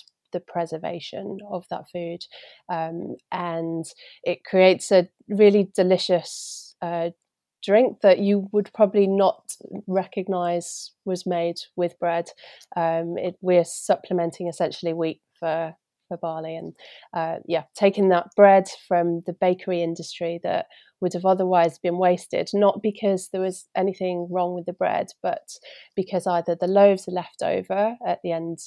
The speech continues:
of the day, um, or, uh, in our case, most frequently we're using the heel end of the loaf that gets discarded in the production of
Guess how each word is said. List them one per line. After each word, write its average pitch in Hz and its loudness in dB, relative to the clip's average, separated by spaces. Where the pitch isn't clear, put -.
of 170 -10
the 185 -4
day, 220 2
um, 175 2
or, 190 8
uh, 190 0
in 190 2
our 180 0
case, 180 -4
most 185 -4
frequently 175 -6
we're 175 -6
using 180 -6
the 180 0
heel 202 2
end 196 -4
of 185 -14
the 185 -8
loaf 190 -6
that 185 0
gets - -4
discarded 175 -2
in 180 -6
the - -10
production 180 -8
of 170 -14